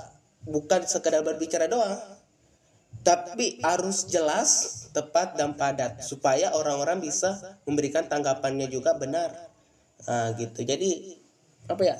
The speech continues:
cara bicara kamu aja harus bagus. Memang kita pintar berbicara, tapi ada teknik. Nah, maka ini teknik harus juga dipergunakan dalam skill berbicara.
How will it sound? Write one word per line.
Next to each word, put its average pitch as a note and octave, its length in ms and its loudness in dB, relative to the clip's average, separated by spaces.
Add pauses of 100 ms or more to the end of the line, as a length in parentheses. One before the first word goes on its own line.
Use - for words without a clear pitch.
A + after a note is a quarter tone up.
(120)
cara D#3 160 2
bicara D#3+ 320 0
kamu E3 320 2
aja A#3 240 -2 (160)
harus F3+ 320 0
bagus. F#3 640 -2 (480)
Memang A3+ 320 4
kita G3+ 280 0
pintar E3 280 0
berbicara, E3+ 480 0
tapi F#3+ 560 -2
ada F3+ 240 2
teknik. G3 640 -2 (420)
Nah, B2 80 0
maka B2 320 2
ini D#3+ 160 0
teknik C#3+ 400 -2
harus C#3+ 240 -2
juga D3+ 160 0
dipergunakan C3+ 640 -2
dalam D3 240 0
skill E3 320 -4
berbicara. C#3 640 -4